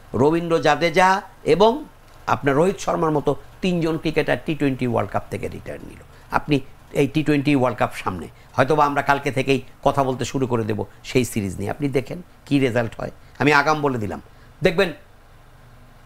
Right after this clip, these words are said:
দুর্দান্ত ফর্মে মাঠে ফিরবে ভারতীয়রা, পাঁচ ছজন মেইনস্ট্রিম প্লেয়ার ছাড়াও। কারণ কি জানেন, তাদের প্লেয়াররা তৈরি হন শুধু ক্রিকেটীয় উপকরণে না,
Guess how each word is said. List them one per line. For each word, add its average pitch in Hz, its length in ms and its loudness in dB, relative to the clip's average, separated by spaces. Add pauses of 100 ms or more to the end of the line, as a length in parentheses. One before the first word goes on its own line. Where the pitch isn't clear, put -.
(140)
দুর্দান্ত 262 680 4
ফর্মে 220 380 4
মাঠে 190 260 0
ফিরবে 151 460 2 (420)
ভারতীয়রা, 117 540 2 (680)
পাঁচ - 240 4
ছজন 135 300 0 (260)
মেইনস্ট্রিম 139 680 2
প্লেয়ার 110 260 0
ছাড়াও। 78 240 -8 (260)
কারণ 214 240 6
কি 220 120 -4
জানেন, 196 220 0 (300)
তাদের 185 260 4
প্লেয়াররা 220 480 4
তৈরি 233 420 4
হন 226 300 2 (280)
শুধু 214 380 0
ক্রিকেটীয় 277 520 2
উপকরণে 233 640 2
না, 95 160 -6